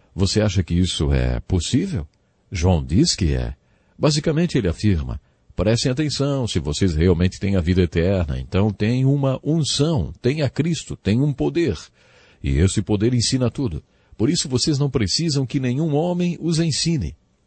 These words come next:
Quem você acha que dá o discernimento espiritual de forma que, quando você abre a Bíblia,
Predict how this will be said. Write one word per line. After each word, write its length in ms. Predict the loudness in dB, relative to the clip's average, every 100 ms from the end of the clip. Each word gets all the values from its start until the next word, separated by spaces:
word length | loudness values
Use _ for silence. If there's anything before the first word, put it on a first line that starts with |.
| _ _ _ _ _ _ _ _ _
Quem 120 | -2 2
você 240 | 2 2
acha 240 | 0 0
que 160 | -2 -2
dá 300 | -2 -2 0
o 80 | 0
discernimento 640 | 0 0 0 0 -2 -2
espiritual 500 | -6 -4 -2 0 0
de 100 | -2
forma 640 | -4 0 2 2 0 0 -2
que, 240 | -4 -4
quando 300 | 0 -2 0
você 300 | -2 0 0
abre 340 | 0 -2 0
a 60 | 0
Bíblia, 400 | 0 -2 -2